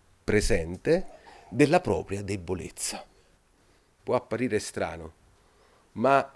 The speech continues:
per essere pilastri, per essere colonne, oltre a poter godere dei benefici che Dio accorda,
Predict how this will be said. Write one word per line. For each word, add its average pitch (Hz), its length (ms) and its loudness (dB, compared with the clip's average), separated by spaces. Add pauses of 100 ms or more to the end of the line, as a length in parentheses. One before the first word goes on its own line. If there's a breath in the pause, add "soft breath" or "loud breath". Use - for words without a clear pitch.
(160)
per 131 180 6
essere 104 540 8
pilastri, 117 760 0
per 95 180 -4
essere 98 540 2
colonne, 208 680 4 (920)
oltre 202 420 12
a 131 80 12
poter 135 640 6
godere 131 560 10
dei 104 140 2
benefici 107 600 0
che 110 180 0
Dio 135 160 6
accorda, 95 760 4